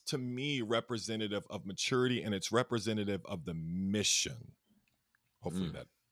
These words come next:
Speaker 1: somewhat answers the question.
Speaker 2: Oh, yeah. I was in a, a small group of young adults leading it a couple of Thursday nights ago, and this, the, the complexion of this group is we're in, we're in a community where there are a lot of Latinos,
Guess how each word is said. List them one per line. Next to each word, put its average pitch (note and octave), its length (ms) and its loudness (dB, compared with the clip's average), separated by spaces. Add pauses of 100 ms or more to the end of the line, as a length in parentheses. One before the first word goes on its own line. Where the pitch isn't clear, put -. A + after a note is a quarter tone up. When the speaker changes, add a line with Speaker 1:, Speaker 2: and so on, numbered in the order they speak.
(280)
Speaker 1:
somewhat D#2 300 -4 (100)
answers - 280 -14
the - 60 -16
question. - 440 -16 (160)
Speaker 2:
Oh, G#2+ 240 0
yeah. F#2 300 0 (760)
I G2 40 4
was G#2 160 0
in A2+ 120 4
a, G2 220 6
a F2+ 100 6
small A2 380 4
group G#2 260 2
of E2+ 120 -4
young G2+ 180 2
adults F#2 480 0
leading F#2 360 -2
it F2 140 -6
a - 120 -20
couple E2+ 280 -2
of E2+ 60 -8
Thursday F#2+ 400 0
nights F2 300 -4
ago, D#2+ 400 -8 (220)
and F2+ 420 -2 (920)
this, - 400 -2
the, G2 180 0
the F#2+ 120 2
complexion A#2+ 600 2
of G#2+ 100 4
this A2 180 4
group B2+ 420 4 (140)
is G2 580 2 (100)
we're G#2 260 2
in, G#2+ 160 2
we're G#2+ 200 6
in G2+ 80 2
a - 40 -6 (100)
community A#2 560 4
where G2 180 0
there G2 100 4
are G2 40 6
a F#2+ 40 4
lot G2+ 160 8
of F2+ 60 -2
Latinos, C3+ 840 2